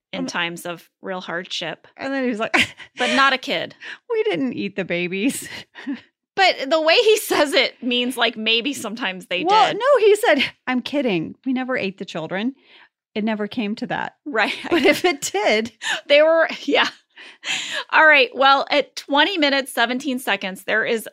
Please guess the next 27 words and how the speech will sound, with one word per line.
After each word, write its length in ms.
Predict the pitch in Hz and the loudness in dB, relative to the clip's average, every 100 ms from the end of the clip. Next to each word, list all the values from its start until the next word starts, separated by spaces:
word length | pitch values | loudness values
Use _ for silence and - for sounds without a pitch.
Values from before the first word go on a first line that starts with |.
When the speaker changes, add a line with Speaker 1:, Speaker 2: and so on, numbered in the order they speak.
| _ | _
Speaker 1:
a 160 | 220 | -2
shot 400 | 208 - 220 202 | -2 -4 2 2
of 160 | 214 190 | 2 -2
this 300 | 190 185 - | -4 -4 -10
photo. 720 | - - 202 185 117 107 196 | -8 0 0 2 -2 -2 -2
Speaker 2:
Mm-hmm. 320 | 269 247 240 277 - | -4 -4 -4 -4 0
Speaker 1:
And 220 | 277 262 _ _ - | 0 0 _ _ -2
in 120 | 349 | 0
the 80 | 453 | 0
Booze 260 | 370 320 294 | -2 -4 -6
Cruise 280 | - 247 214 | -4 -4 -4
podcast, 540 | - 185 269 196 190 | -2 -2 0 -4 -4
we 120 | 254 | -2
mentioned 460 | 269 254 285 220 202 | 0 0 -2 -6 -4
that 240 | 202 196 - _ - | 0 0 -2 _ -8
Rainn 420 | 220 247 269 240 | -2 0 0 -2
did 400 | 277 294 226 180 | 0 0 0 -2
bring 280 | 220 226 214 | -4 -4 -2
in 220 | 202 196 | -2 -4
a 80 | - | -6
number 360 | 208 208 233 302 | -4 -2 -2 -2
of 120 | 320 | -2
photos 400 | - 294 269 208 | -2 0 0 -2
of 120 | 208 | -4
his 200 | 220 208 | -4 -8
real 160 | 220 208 | -4 -4
family. 720 | 208 285 403 233 139 64 - | -2 -2 -2 -2 -6 -8 -16